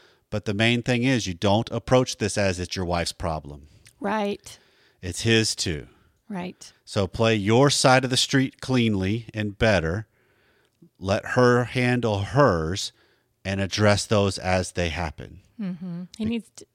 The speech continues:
Speaker 2: to, I would say he needs to let her know what is it that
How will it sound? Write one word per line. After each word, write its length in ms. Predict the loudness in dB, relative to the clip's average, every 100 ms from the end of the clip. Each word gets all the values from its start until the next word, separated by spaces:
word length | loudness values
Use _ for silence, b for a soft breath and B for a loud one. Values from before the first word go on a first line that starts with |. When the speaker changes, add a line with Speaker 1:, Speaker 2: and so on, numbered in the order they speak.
| -16 -12
Speaker 2:
to, 180 | -12 -8
I 140 | -6 -4
would 200 | -4 -4
say 140 | -2
he 60 | 0
needs 200 | -2 -4
to 100 | -4
let 160 | -2
her 120 | -2
know 320 | -2 -2 -4 -8 b b b _ _
what 260 | -6 -2 -2
is 160 | -2
it 200 | -4 -8 -8
that 220 | -10